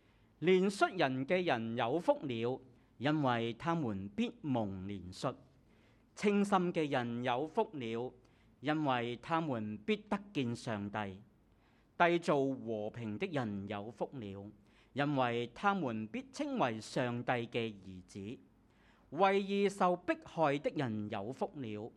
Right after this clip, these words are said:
因為天國是他們的。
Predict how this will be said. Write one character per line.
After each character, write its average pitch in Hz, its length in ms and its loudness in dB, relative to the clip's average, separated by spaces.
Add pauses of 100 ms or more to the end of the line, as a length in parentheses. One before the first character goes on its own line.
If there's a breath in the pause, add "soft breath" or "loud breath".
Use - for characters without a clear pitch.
(400 soft breath)
因 135 300 2
為 120 420 0
天 240 400 2
國 120 240 4
是 107 300 -6
他 147 340 -4
們 95 300 -6
的。 104 120 -10